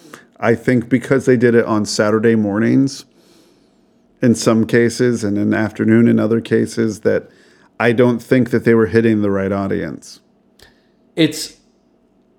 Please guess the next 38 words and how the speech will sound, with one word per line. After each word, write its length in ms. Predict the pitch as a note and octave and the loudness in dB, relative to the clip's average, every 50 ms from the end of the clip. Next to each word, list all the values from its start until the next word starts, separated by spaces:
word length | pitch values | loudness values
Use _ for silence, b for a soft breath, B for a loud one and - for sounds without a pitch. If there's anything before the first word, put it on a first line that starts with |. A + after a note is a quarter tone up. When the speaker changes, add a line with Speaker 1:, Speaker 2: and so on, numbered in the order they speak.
| _ _ _ | _ _ _
Speaker 2:
more 500 | - D3+ D3+ D3 D3 D3 D3+ E3 F3+ F#3 | -6 -2 0 2 4 4 6 4 4 2
risque 560 | F3+ E3 E3 E3 - - - D3 C3+ C3+ C#3 | 2 0 0 0 -2 -4 0 0 2 2 2
than 220 | C3+ C3 A#2+ A#2 - | 2 0 -2 -4 -2
Bob's 320 | A#2 A2+ A#2 A#2 A2+ - | -2 -2 -2 -2 -2 -4
Burgers, 560 | - - A#2 A#2 A2+ A#2 A#2 A#2 A#2 A2+ - | -6 -2 -2 -2 -2 -2 -4 -4 -4 -6 -8
but 260 | - - A#2 - - - | -10 -12 -12 -12 -10 -8
not 380 | A#2 A2+ A#2 A2+ A2+ F#2+ - | -6 -4 -4 -4 -4 -6 -8
quite 180 | - B2+ A#2 A2 | -8 -6 -6 -6
as 140 | G#2 G2+ - | -6 -8 -10
risque 400 | G#2 G2+ - - A2+ G#2+ G#2 G2+ | -12 -12 -10 -8 -6 -6 -6 -6
as, 140 | G2+ F#2+ - | -8 -8 -10
like, 320 | G2 F#2+ F#2 F2 E2 - _ _ _ _ _ _ _ _ _ _ _ _ _ _ _ _ _ _ _ _ _ _ _ _ _ - | -12 -12 -12 -14 -16 -20 _ _ _ _ _ _ _ _ _ _ _ _ _ _ _ _ _ _ _ _ _ _ _ _ _ -10
Family 300 | G#2 F#2 E2+ E2 E2 D#2+ | -10 -10 -10 -12 -14 -16
Guy. 280 | D2+ C2 A#1+ B1+ - - _ _ _ _ _ _ _ _ _ _ _ | -18 -20 -20 -20 -20 -20 _ _ _ _ _ _ _ _ _ _ _
Speaker 1:
Right. 340 | C4+ A3 G#2+ E2+ C#2+ A1+ - _ _ _ _ _ _ _ _ - | -10 -8 -8 -6 -6 -8 -12 _ _ _ _ _ _ _ _ -8
It's, 240 | A2+ F#2+ - - _ _ - | -8 -8 -10 -12 _ _ -10
it's 220 | - B2+ G#2+ - - | -8 -8 -8 -8 -10
smack 420 | - - - B2+ B2 A#2+ G#2+ - | -6 -2 0 0 0 0 0 -2
dab 260 | - G#2+ G#2+ G#2 G2+ | -2 -2 0 0 -2
in 100 | G#2+ G2+ | -2 -2
the 60 | G2 G2 | -2 -4
middle. 480 | G2 G2 G2 F2+ F2 C2+ A1+ - - _ _ _ _ _ _ - | -4 -6 -6 -6 -6 -6 -8 -12 -16 _ _ _ _ _ _ -12
Speaker 2:
It's 200 | B2+ C3 B2+ - | -10 -10 -8 -10
the 80 | C#3+ | -10
sweet 240 | C3 - - B2 A#2+ | -10 -8 -8 -8 -8
spot. 260 | - - - - - | -10 -14 -16 -14 -12
It's, 220 | - A#2 - - - | -12 -14 -12 -12 -8
it's, 420 | C3+ C3+ C3+ C3 - - - - - | -4 -4 -4 -4 -6 -10 -14 -10 -8
it, 160 | C3+ C3+ B2+ B2+ | -6 -6 -4 -6
the 80 | C#3 | -6
same 320 | C3 - D#3 C#3+ C3+ C3 B2 | -6 -4 -4 -2 -2 -2 -4
trap 340 | C3 - C3 B2 A#2+ - | -2 -2 -2 -2 -2 -4
of 140 | A#2 A2 A2+ | -8 -8 -6
Ren 120 | A2+ A2 G#2+ | -6 -4 -4
and 140 | G#2 G2+ | -6 -8
Stimpy, 460 | G2+ - - G2+ F2 - D#2+ C#2+ C#2+ - | -10 -10 -12 -14 -14 -14 -18 -20 -20 -20
I 60 | - | -20
think. 240 | - E2+ D2+ B1+ | -20 -20 -20 -20